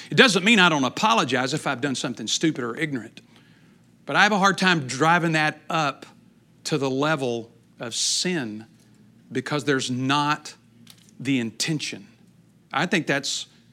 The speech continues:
where Jesus put it when he said, "If you look upon a woman with the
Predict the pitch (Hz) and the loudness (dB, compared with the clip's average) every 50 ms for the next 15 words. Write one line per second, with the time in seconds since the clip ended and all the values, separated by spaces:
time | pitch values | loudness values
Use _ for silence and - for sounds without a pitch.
0 | _ _ _ _ - - 147 120 104 - 170 233 220 139 151 139 - - - - | _ _ _ _ -2 -2 -2 0 2 4 4 6 6 4 2 0 0 -2 -6 -4
1 | 139 120 127 143 - - - - - - - - _ _ _ _ - 156 160 147 | -2 -2 -2 -2 -4 -6 -16 -20 -20 -20 -20 -20 _ _ _ _ -2 0 0 2
2 | - 185 170 156 - 170 190 185 185 202 254 247 - 247 - - 214 214 196 175 | 2 2 2 2 2 2 4 4 6 6 6 6 4 2 2 2 0 2 2 2
3 | 156 151 170 185 185 185 185 170 131 120 127 143 190 262 254 - - - - 226 | 4 4 6 6 6 6 4 4 2 0 4 6 6 6 6 4 0 -4 -2 -2
4 | 220 220 - | -2 -2 -4